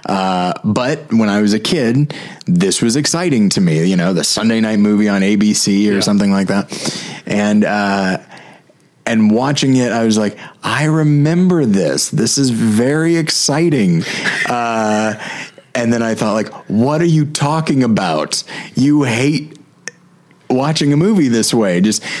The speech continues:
Speaker 1: just, like, it, it ruins the mo-, the momentum. Um,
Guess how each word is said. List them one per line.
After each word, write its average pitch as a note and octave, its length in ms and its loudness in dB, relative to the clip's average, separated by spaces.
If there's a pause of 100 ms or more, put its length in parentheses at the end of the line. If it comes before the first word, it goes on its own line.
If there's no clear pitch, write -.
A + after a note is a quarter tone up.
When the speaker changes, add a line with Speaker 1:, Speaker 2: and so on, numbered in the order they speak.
(140)
Speaker 1:
just, - 340 -2
like, A#2+ 220 0
it, A#2 160 -2
it B2 180 -4
ruins C#3 640 2
the C#3 80 2
mo-, B2 240 2 (100)
the G#2+ 440 0
momentum. G#2 840 2 (120)
Um, F#2 560 2